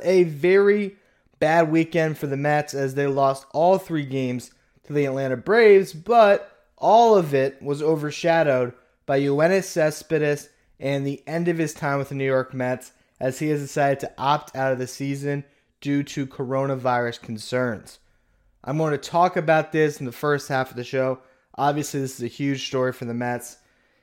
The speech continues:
It was not handled properly on any side, in my opinion. I'm gonna get into that a little bit in the first half of the show. Then later on, I wanna talk about some of the promising young players that we have seen perform this season,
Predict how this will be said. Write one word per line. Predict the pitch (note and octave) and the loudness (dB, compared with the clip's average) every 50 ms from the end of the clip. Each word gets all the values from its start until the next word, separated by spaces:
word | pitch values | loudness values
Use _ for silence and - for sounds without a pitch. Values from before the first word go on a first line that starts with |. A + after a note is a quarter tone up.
| _ _ _ | _ _ _
It | - C3 | -2 0
was | C#3 C#3 B2+ A#2 | 0 2 0 -2
not | C#3 D#3 E3 F3 E3 | -2 0 0 0 0
handled | D#3+ E3+ E3+ D#3+ D#3+ D3+ | 0 -2 0 0 0 0
properly | - E3+ D#3 D3+ D#3 D#3 E3 D#3 D3+ D3 C#3+ C#3 - | 2 0 0 0 0 -2 -4 -4 -2 -2 -2 -4 -4
on | - C3 C3 | -4 -6 -6
any | - - F3 F#3+ G#3 F3+ | -4 -2 0 2 2 0
side, | - - - C3+ B2 B2+ B2 | 0 -2 -2 0 0 2 0
in | B2 B2 | -2 -2
my | B2+ C3+ C#3 C#3+ | -2 -2 0 -2
opinion. | C3+ C3+ - A#2+ A2 A2 A2+ A2 - _ _ _ _ _ - | -2 -2 -6 -8 -8 -8 -8 -10 -12 _ _ _ _ _ -8
I'm | B2+ C3+ | -4 -4
gonna | C#3 C3+ | -2 -2
get | B2+ D3 D3 D3+ | 0 0 0 0
into | D3+ C#3+ - | -2 -4 -2
that | D3 C#3+ C3 | -2 -2 0
a | |
little | C3 C#3 C3+ C3+ | 0 -2 -2 -2
bit | C3 C#3 | -2 -2
in | C3+ B2 | -2 -2
the | B2+ A#2 | -4 -6
first | - C#3 C3 B2+ - - | -4 -4 -4 -4 -4 -2
half | C3 B2 A#2+ | -2 -2 -2
of | - | -4
the | B2 | -8
show. | A#2 - - C#3 C3+ C3+ | -10 -4 0 0 0 0
Then | B2+ C3 B2+ A#2+ B2 | 2 0 -2 -2 -2
later | B2+ D3 D#3+ E3 E3 D#3+ D3+ | -2 0 2 2 2 2 2
on, | D3+ D#3 D#3 D#3 D#3 D3+ - _ _ _ _ _ - | 0 0 0 0 -2 -4 -8 _ _ _ _ _ -4
I | C#3+ | -2
wanna | D#3+ F#3 G#3 G#3+ G3+ | 0 2 2 2 2
talk | G#3 G#3+ G3 F#3+ F#3+ - | 2 2 2 2 2 -2
about | F#3 D#3+ F3 F3+ F3 - | 0 2 2 2 2 -2
some | - - F#3+ F3 F3 E3+ - | -6 -4 -2 -2 -2 -2 -2
of | - D#3+ E3 D#3+ D3+ C#3 | 0 0 0 0 -2 -6
the | D3 E3+ E3+ | -6 -8 -8
promising | D#3+ - - - - E3+ F3+ F#3+ F#3+ F#3 F3+ - - F#3 F3 E3 | -8 -12 -12 -4 -2 0 0 0 0 -2 -4 -6 -6 -6 -6 -4
young | D3+ D3+ D3+ D#3 D#3+ D3+ | -4 -4 -4 -4 -6 -8
players | - - D#3 D3 D3 C#3+ C#3+ C#3 C#3 - _ _ _ _ - _ | -8 -4 0 0 2 2 0 0 -4 -6 _ _ _ _ -12 _
that | C3+ C3 | -4 -2
we | C3+ D3 D3+ | 0 0 0
have | D3+ C#3+ | -2 -2
seen | - - D3 C3+ | -4 -6 -8 -8
perform | B2+ C3 A2+ - C#3+ C#3 C3+ C#3 | -8 -10 -10 -6 -4 -4 -4 -2
this | C3+ C3+ C3 | -4 -6 -6
season, | - - C#3 C3+ C3 C3 C3+ B2+ B2+ | -6 -8 -8 -8 -6 -6 -6 -6 -6